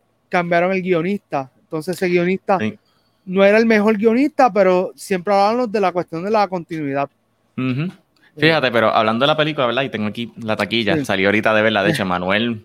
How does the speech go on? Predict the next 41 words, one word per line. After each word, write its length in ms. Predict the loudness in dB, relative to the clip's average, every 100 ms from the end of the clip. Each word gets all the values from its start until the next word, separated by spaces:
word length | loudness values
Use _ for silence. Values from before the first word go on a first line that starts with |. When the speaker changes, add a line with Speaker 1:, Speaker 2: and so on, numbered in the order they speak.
| -10
Speaker 2:
sabe 280 | -4 0 0
que 220 | 0 -2
yo 120 | 0 0
la 80 | 2
vi, 120 | 0
pero 160 | -2
no 100 | 2 2
Speaker 1:
Sí. 40 |
Speaker 2:
hemos 140 | 2 2
hablado 380 | 0 0 0 0
de 80 | 0
qué 100 | -4
me 100 | -2
pareció. 500 | -2 -2 -4 -4 -4 -8 _ -4
Una 240 | 0 2
de 140 | 0 0
mi-, 200 | -2 -6 -8
de 200 | -2 0
mis 140 | 0 -2
preocupaciones, 600 | -4 0 0 0 -2 -2
y 40 | -4
sé 140 | -4
que 120 | -4 -4
te 240 | _ -4
lo 80 | -2
dije, 240 | -2 -2
lo 80 | -2
dije 180 | -2 -4
en 60 | -4
el 100 | -2
video, 380 | 0 2 2
era 220 | 0 0 0
la 60 |
Speaker 1:
Sí. 40 | -2
Speaker 2:
cuestión 400 | -6 -6 -6 -4
de, 180 | -4 -2
del 200 | -4 -4
guionista, 540 | -2 -4 -6 -2 -4
que 100 | -2
lo 100 | -4
cambiaron. 540 | -6 -6 -4 -4 -4